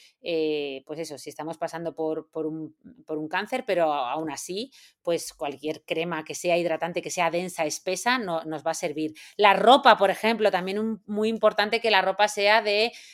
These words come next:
fibras naturales, sobre todo, pues eso, algodón, principalmente, para evitar rozaduras, mm, obviamente mejorar la transpiración, porque,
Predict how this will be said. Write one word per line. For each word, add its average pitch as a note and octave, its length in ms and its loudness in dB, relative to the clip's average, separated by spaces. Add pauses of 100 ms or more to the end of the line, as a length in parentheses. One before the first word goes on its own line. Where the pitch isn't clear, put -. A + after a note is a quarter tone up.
fibras G#3+ 460 2
naturales, G3 880 2
sobre E3+ 220 -2
todo, F#3+ 340 0
pues F#3 160 -4
eso, F3 200 -4
algodón, G3 840 4 (320)
principalmente, F#3 840 -4
para E3+ 340 4
evitar E3 320 0
rozaduras, G#3 920 4
mm, E3 440 -8
obviamente F#3 520 0
mejorar F3 440 0
la F#3+ 120 2
transpiración, F#3 880 -4
porque, E3 340 -4